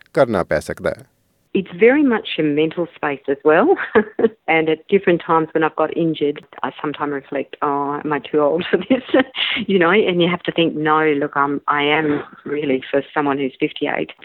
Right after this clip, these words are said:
Speaker 2: physically better off than a lot of people younger than me." Your physical and mental health, um, go hand in hand in that sort of way.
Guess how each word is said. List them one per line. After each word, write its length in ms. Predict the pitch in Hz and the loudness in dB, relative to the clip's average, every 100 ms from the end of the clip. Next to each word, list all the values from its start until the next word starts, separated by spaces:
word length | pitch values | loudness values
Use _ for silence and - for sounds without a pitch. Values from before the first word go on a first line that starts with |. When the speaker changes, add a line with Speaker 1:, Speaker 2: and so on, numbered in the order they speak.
| - | 0
Speaker 2:
physically 400 | 190 180 - 151 135 | 0 0 0 0 2
better 180 | 156 143 | 0 0
off 80 | 139 - | -4 -2
than 140 | 143 139 | 0 0
a 20 | |
lot 160 | 139 151 | 0 -2
of 40 | - | -4
people 360 | 165 - 131 | -6 -4 -4
younger 320 | 131 135 147 131 | 0 -2 -2 -4
than 120 | 120 | -4
me." 100 | 123 113 - - | -6 -10 -14 -8
Your 80 | 147 - | -4 -2
physical 420 | 170 - - 151 | -2 -4 -4 0
and 100 | 147 | 2
mental 320 | 147 147 143 143 | 2 0 -2 -2
health, 240 | 123 - - - | -6 -6 -12 -6
um, 120 | 147 139 | -2 0
go 160 | 147 | 0
hand 320 | 135 147 143 135 | -2 -2 0 -2
in 20 | |
hand 320 | 131 147 147 | -4 -2 0
in 140 | 139 135 | 0 0
that 160 | 131 - - | -2 -6 -10
sort 140 | 127 | -8
of 80 | 131 | -4
way. 120 | 131 | -2